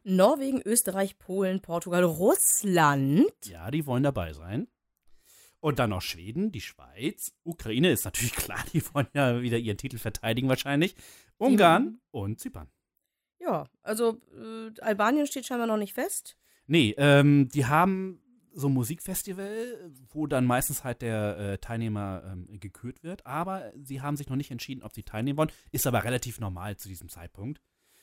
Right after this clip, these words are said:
Speaker 2: Äh, Bosnien-Herzegowina könnte ein ähnliches Schicksal <laughs> erleiden wie Rumänien. Die sind
Speaker 1: Wobei,
Speaker 2: ja
Speaker 1: da hat sich ja was geklärt.
Speaker 2: Rumänien?
Speaker 1: Ja.
Speaker 2: Äh, das habe ich noch gar nicht gelesen.
Speaker 1: Sie haben gezahlt.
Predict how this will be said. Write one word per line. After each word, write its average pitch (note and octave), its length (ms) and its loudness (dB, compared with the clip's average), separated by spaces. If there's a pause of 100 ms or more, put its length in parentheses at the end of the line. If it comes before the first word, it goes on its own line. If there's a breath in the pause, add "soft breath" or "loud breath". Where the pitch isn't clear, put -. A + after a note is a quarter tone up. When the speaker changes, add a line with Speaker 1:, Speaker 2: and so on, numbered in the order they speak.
(180)
Speaker 2:
Äh, A#2+ 300 4
Bosnien-Herzegowina E3+ 1300 0
könnte D#3+ 460 0
ein C#3 60 -6
ähnliches D#3+ 420 0
Schicksal D#3+ 380 0
<laughs> C#3+ 120 4
erleiden C#3+ 480 2
wie C3+ 60 -8
Rumänien. B2+ 540 2
Die E3 80 0
sind C3+ 120 -4
Speaker 1:
Wobei, G#3+ 140 2
Speaker 2:
ja G3+ 60 4
Speaker 1:
da G3+ 160 4
hat G#3+ 120 -2
sich G3 120 -4
ja F#3+ 100 0
was E3 140 -4
geklärt. E3 480 -6 (320)
Speaker 2:
Rumänien? G3 580 0
Speaker 1:
Ja. G3 140 -4 (300)
Speaker 2:
Äh, G#3+ 500 -2
das G#3 100 -6
habe F#3+ 100 -4
ich D#3+ 60 -8
noch D#3 60 -8
gar D3+ 80 -6
nicht D3 80 -10
gelesen. B2+ 320 -8
Speaker 1:
Sie G3+ 120 -10
haben F#3 120 -8
gezahlt. - 440 -8